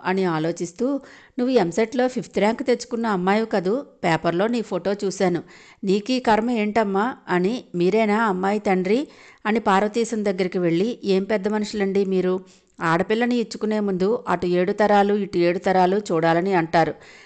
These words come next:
కనీసం ఆ వ్యక్తి ఎలాంటివాడో కూడా ఎంక్వైరీ చేయాల్సిన అవసరం లేదా మీకు?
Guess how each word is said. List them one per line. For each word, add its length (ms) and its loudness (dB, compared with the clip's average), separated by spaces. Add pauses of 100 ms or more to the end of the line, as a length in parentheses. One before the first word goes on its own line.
(140)
కనీసం 440 2
ఆ 120 4
వ్యక్తి 340 0
ఎలాంటివాడో 720 2
కూడా 240 0
ఎంక్వైరీ 640 2
చేయాల్సిన 440 2
అవసరం 340 -2
లేదా 360 2
మీకు? 400 -4